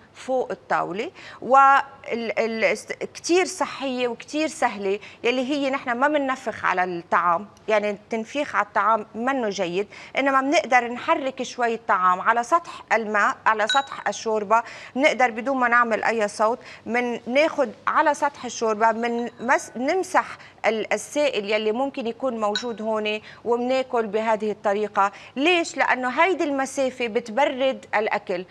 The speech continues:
فبهالطريقه بنكون نحن اكلنا بدون ما نعمل اصوات. الاصوات على ال-،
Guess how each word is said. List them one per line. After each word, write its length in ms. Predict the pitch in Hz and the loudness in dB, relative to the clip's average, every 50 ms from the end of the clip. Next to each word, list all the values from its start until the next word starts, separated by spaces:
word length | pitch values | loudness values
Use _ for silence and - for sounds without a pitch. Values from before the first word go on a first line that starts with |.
| - - - - | -16 -20 -8 0
فبهالطريقه 880 | - 294 302 294 294 254 254 294 302 294 277 - 285 262 240 262 240 226 | 4 6 6 6 6 4 4 2 2 2 2 2 0 0 2 2 2 2
بنكون 420 | 233 226 233 233 - - 269 254 247 | 0 -2 -4 -6 -4 -4 -4 -2 -2
نحن 400 | 247 240 - 233 220 208 208 214 - - - - | -4 -4 -2 2 2 2 2 2 -2 -8 -2 0
اكلنا 600 | - 262 262 - 269 247 240 220 214 208 208 214 | 0 0 2 2 0 0 0 0 0 0 0 0
بدون 300 | 202 202 240 220 285 277 | -4 -6 -6 -4 -2 0
ما 120 | 262 254 | 0 2
نعمل 340 | 240 247 233 233 226 220 202 | 2 4 2 2 2 0 0
اصوات. 480 | - - 208 - - 214 202 196 196 196 - - - _ - | -2 -2 -6 -6 -4 0 0 0 0 -2 -6 -18 -20 _ -6
الاصوات 600 | 214 233 - 254 - - - 277 269 269 269 - | -2 0 0 0 0 0 2 2 4 4 4 2
على 220 | 208 208 220 226 | 2 2 2 2
ال-، 120 | 226 214 | 0 -2